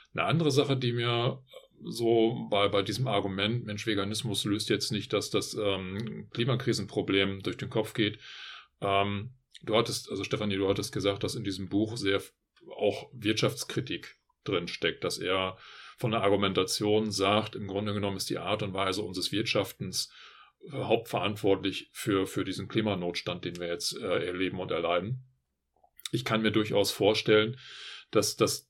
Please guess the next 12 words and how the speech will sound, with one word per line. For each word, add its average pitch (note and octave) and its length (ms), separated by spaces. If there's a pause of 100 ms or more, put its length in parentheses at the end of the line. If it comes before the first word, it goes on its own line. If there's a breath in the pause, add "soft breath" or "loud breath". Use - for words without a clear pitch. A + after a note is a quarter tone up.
(180)
für - 160
ihn G#2+ 320
genau G2+ 340
der G2 140
zentrale, G2+ 840
äh, G#2 60
Aspekt G#2 540
ist, F2+ 180
dass F#2+ 140
er F#2 100
sagt, F#2 400
äh, F#2 400